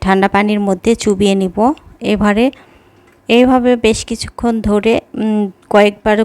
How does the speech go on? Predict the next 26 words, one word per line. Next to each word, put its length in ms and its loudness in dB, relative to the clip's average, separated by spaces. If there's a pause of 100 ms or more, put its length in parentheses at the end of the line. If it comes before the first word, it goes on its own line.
(120)
করা 200 4 (120)
যদি 200 -4 (100)
হয় 240 0
তাহলে 300 -4 (220)
আরও 160 2 (120)
বেশি 180 -6 (100)
সুন্দর 340 -4
হয়, 140 2 (100)
তবে 200 -2 (100)
আমি 120 2 (120)
একবার 260 -2 (100)
করে 240 0
করে 240 2
নিচ্ছি। 320 -4 (2250)
আর 80 2 (140)
এখানে 340 0
আমি 120 2 (140)
বক্স 220 2 (120)
নিয়েছি, 340 -2 (160)
বক্সটা 400 -2 (140)
আমি, 220 -2
আহ, 880 -8
হাত 160 2 (120)
দিয়ে, 260 2
আহ, 1160 -10 (840)
করব 180 4